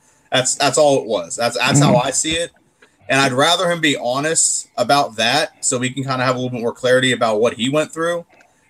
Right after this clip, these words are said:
Speaker 1: than in, like, ten years from now, he all of a sudden comes out with, like, what really happened. And, like, is he just doing that for pub-, publicity or what? I think he's just being
Speaker 2: Yeah.
Speaker 1: honest about what he felt. And
Speaker 2: And
Speaker 1: the,
Speaker 2: that
Speaker 1: like, that interview came, he did an interview long before he, uh, he
Speaker 2: Right.
Speaker 1: retired.
Speaker 2: And that's fine. That's fine.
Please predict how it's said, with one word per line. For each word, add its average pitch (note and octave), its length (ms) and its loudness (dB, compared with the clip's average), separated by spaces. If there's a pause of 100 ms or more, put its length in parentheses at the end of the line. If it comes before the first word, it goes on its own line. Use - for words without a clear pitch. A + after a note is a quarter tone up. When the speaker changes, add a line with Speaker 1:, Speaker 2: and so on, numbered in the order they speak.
(180)
Speaker 1:
than C#3 160 4
in, C#3 80 4
like, C3 160 2
ten D#3+ 260 0
years D3+ 280 2
from C#3 120 0
now, A2+ 220 0
he B2 340 -4
all B2+ 140 2
of C3 60 -2
a - 20 -2
sudden B2+ 220 0
comes B2+ 240 0
out B2 200 4
with, A#2 160 0
like, A2 220 2
what A#2 220 0
really A2+ 220 0
happened. C#3 380 0
And, A#2 120 0
like, G#2+ 160 -2
is A2 120 -8
he A2+ 60 -6
just A2+ 140 -4
doing A#2+ 220 0
that A#2 180 -2
for A2+ 100 -10
pub-, - 140 -14 (320)
publicity C#3+ 500 0
or B2 80 0
what? F#2 180 -2
I B2 60 0
think D#3 200 -2
he's C#3+ 120 -8
just C3 160 -4
being A#2 140 0
Speaker 2:
Yeah. G#2+ 100 -6
Speaker 1:
honest A#2 260 -2
about G#2+ 220 -2
what G2+ 120 -2
he F2+ 60 -6
felt. - 280 -12 (400)
And B2 100 2
Speaker 2:
And C3 60 4
Speaker 1:
the, - 40 4
Speaker 2:
that B3+ 80 4
Speaker 1:
like, - 200 0
that C#3+ 220 2
interview D3+ 340 2
came, C3+ 260 0
he D3+ 160 -8
did F3 140 0
an C#3+ 100 4
interview C3 320 2
long D3+ 340 2
before C3+ 380 -2
he, A#2+ 160 0
uh, A2+ 80 2
he C#3+ 60 0
Speaker 2:
Right. B2+ 240 2
Speaker 1:
retired. - 320 -12 (160)
Speaker 2:
And F#3+ 160 2
that's D4 180 0
fine. B3+ 200 0 (100)
That's C4 240 -4
fine. C4 640 -2